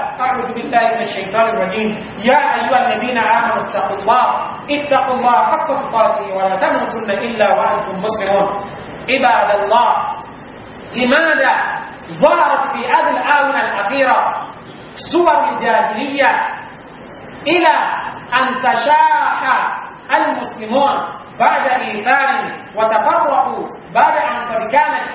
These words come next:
أمة واحدة ودولة واحدة افترقوا إلى دويلات متعددة متنزعة متنوعة؟ عباد الله،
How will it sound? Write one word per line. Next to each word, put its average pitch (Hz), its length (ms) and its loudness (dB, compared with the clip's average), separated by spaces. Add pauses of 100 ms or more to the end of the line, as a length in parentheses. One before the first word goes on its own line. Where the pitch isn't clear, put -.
أمة 254 540 0
واحدة 269 640 2 (240)
ودولة 254 680 4
واحدة 277 420 2 (440)
افترقوا 285 560 2
إلى 214 360 2
دويلات 208 440 4 (460)
متعددة 214 720 0 (340)
متنزعة 202 680 2 (520)
متنوعة؟ 302 640 2 (360)
عباد 277 540 2
الله، 247 240 2